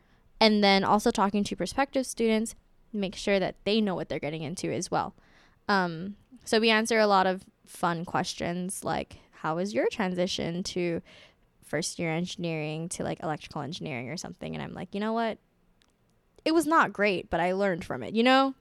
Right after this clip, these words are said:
So stuff like that. Um, a lot of, a lot of tr-, transition to major questions, a lot of, like,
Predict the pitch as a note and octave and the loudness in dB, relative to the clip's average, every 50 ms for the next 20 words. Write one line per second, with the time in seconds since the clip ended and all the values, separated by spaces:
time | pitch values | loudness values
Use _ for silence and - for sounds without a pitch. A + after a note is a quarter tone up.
0 | _ _ - - G#3 F#3+ - - E4 F4+ F4+ E4+ - G3 F#3+ G3 G3 - - - | _ _ 2 2 2 6 6 6 8 8 8 6 8 8 8 8 8 6 2 -6
1 | - - - - - _ _ - A3+ A3 G#3+ G#3 G#3 G#3 G3+ - G#3 G#3+ G#3 G#3 | -20 -20 -20 -20 -20 _ _ 6 8 8 8 8 6 4 2 2 4 6 8 8
2 | G#3 G#3+ G#3+ G#3 G3+ G3+ G3+ G3+ - - - _ _ _ - G3 G3+ G3+ G3 F#3+ | 8 8 8 6 6 4 2 -2 -8 -16 -20 _ _ _ -2 0 2 4 6 4
3 | F#3 F#3+ F#3+ F#3+ F#3+ - - - _ - - - - G3 F#3+ F#3+ F#3+ F#3+ F#3+ - | 6 4 4 2 0 -2 -8 -16 _ -14 -10 -6 -4 -2 -2 0 -2 -2 -2 -2
4 | G3+ F#3+ F#3 G3 A3 A#3 A#3 A3+ A#3 A#3+ - A3+ A3 G#3+ - - A3 G#3+ G#3 G#3+ | -4 -4 -2 0 0 0 2 0 0 0 2 0 0 0 -2 -2 -2 0 0 -2
5 | G#3 - - G3 F#3+ F#3+ F#3+ F#3+ F#3+ F#3 F#3+ F#3 F3+ F3+ F3+ - | -2 0 0 2 4 4 4 2 0 0 0 0 0 0 -2 -4